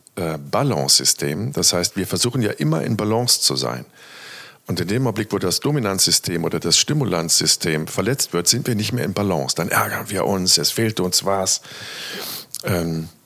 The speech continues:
es macht uns traurig, löst irgendein extremes Gefühl aus. Das heißt, wir sind nicht mehr in der Balance, unser Balance-System ist verletzt. Und es kommt sehr oft vor, dass, nehmen wir jetzt mal das Beispiel Stimulanz,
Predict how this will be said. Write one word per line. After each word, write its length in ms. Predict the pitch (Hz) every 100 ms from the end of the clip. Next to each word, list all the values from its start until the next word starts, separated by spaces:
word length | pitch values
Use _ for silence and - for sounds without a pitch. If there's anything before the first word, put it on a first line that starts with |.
| _
es 120 | - -
macht 140 | -
uns 160 | 92 -
traurig, 640 | 95 101 92 95 82 - - - 175 180
löst 360 | 160 160 165 170
irgendein 360 | 170 156 143
extremes 460 | 131 - 123 107 -
Gefühl 280 | - 101 65
aus. 260 | 76 113
Das 160 | 104 -
heißt, 200 | 101 -
wir 80 | 104
sind 160 | 123
nicht 140 | 139 139
mehr 100 | 123
in 60 |
der 60 | 110
Balance, 500 | 113 107 131 165 -
unser 340 | 117 110 110 - - - -
Balance-System 1400 | 113 113 117 104 - - - 101 92 - 90 73 64 - -
ist 180 | 101 -
verletzt. 560 | 80 69 67 - - - - - - -
Und 120 | -
es 140 | -
kommt 260 | - 101 101
sehr 340 | 101 110 -
oft 220 | 98 -
vor, 480 | - 95 92 139 170 - -
dass, 460 | 87 90 - - - _ _ _ _ _ _ _ _ _ _ _ _ _ _ - -
nehmen 300 | 78 82 85
wir 80 |
jetzt 260 | 98 110 -
mal 160 | 131 120
das 200 | 120 -
Beispiel 560 | 110 123 135 - 160
Stimulanz, 920 | 160 - 107 90 87 139 190 - -